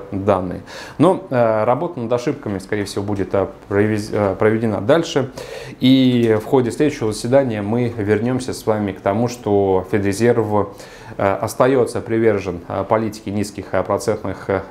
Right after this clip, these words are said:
ставок, ну, может быть, э, с меньшим уклоном уже на возможность экономического стимулирования. В целом, для доллара, друзья, это, как и раньше, эм, по-прежнему тот фон, который создаёт условия для снижения, но никак не для, м,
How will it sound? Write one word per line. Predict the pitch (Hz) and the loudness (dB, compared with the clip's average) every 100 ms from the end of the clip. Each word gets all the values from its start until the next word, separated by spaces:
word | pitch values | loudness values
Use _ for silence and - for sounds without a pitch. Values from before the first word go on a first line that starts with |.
| 101 | -4
ставок, | - 160 165 135 - | -2 0 2 2 0
ну, | 131 139 | 0 0
может | 110 113 107 | 2 0 0
быть, | 98 101 92 101 | -2 -4 -2 -2
э, | 92 | -2
с | - 104 95 | 0 0 2
меньшим | 101 123 - 95 95 | 2 0 0 -4 -6
уклоном | - 135 127 104 | 0 0 2 -2
уже | 101 | -4
на | 95 | -4
возможность | 95 95 117 107 98 - | -4 0 2 0 -2 -8
экономического | - 104 104 101 - 98 | -10 -4 -2 -2 -4 -4
стимулирования. | 90 104 101 95 85 82 87 | -2 0 2 2 2 -4 -2
В | |
целом, | - 143 139 120 - - - | 4 4 4 0 -6 -18 -6
для | 101 101 | 2 4
доллара, | 104 139 123 113 | 4 2 4 2
друзья, | 104 104 113 | 0 2 0
это, | 104 | 0
как | - 104 | -6 -4
и | 104 | 0
раньше, | 120 131 123 110 - - - - - - | 2 0 0 -2 -2 -10 -18 -18 -10 -2
эм, | 98 95 95 92 | 0 0 -2 0
по-прежнему | 101 123 110 101 98 | 2 2 2 0 -2
тот | 110 107 | -2 0
фон, | 143 139 | 0 0
который | 104 107 104 | 0 0 -2
создаёт | - 98 110 101 | -2 0 2 0
условия | 95 110 104 | 0 2 2
для | 95 | 0
снижения, | 90 98 92 85 82 | -2 -2 -2 -4 -2
но | 95 113 | 0 0
никак | 98 98 113 107 | 0 0 0 0
не | 98 92 | -4 -2
для, | 98 98 - | 0 0 -4
м, | 101 | -6